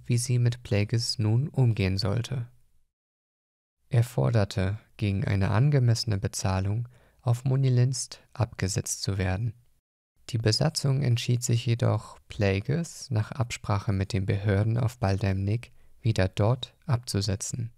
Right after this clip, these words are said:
Als der Captain, eine Togruta namens Elin La, Plagueis von diesem Vorhaben erzählte,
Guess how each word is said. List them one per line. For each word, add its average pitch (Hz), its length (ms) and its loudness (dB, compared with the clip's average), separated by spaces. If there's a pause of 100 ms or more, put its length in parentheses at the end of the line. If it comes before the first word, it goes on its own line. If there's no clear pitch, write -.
(800)
Als 110 320 2
der 113 120 2
Captain, 101 600 -2 (100)
eine 92 280 0
Togruta 107 560 0
namens 92 460 -2
Elin 95 400 0
La, 95 320 -2 (320)
Plagueis 113 500 0
von 98 220 -2
diesem 98 340 -2
Vorhaben 98 580 0
erzählte, 104 720 0